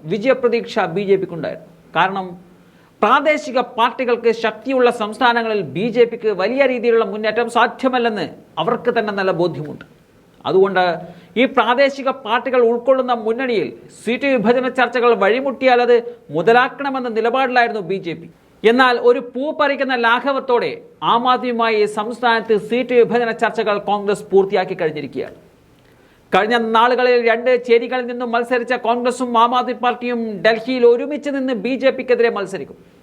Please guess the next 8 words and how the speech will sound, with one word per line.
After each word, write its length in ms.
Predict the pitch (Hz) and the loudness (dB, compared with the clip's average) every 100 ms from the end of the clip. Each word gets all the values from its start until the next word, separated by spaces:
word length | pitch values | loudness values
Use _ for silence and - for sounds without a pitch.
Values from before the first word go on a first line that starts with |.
| _ - | _ -10
ഇവിടെ 220 | 151 202 | -2 0
ആം 340 | 208 202 220 226 | 4 4 4 0
ആദ്മി 240 | 214 226 226 | -2 -2 -2
കടുംപിടുത്തം 560 | 254 277 254 262 240 | -2 -2 -4 -4 -2
നടത്താത്തതിന് 560 | 226 233 262 247 226 233 | -2 0 0 0 -2 -4
മറ്റൊരു 360 | 208 226 226 220 | -4 -2 -2 0
കാരണമുണ്ട്. 440 | 196 190 180 151 - - _ _ _ _ _ - | 0 0 -4 -10 -16 -20 _ _ _ _ _ -8
മുഖ്യമന്ത്രി 500 | 143 165 214 196 190 | -6 -2 -2 0 0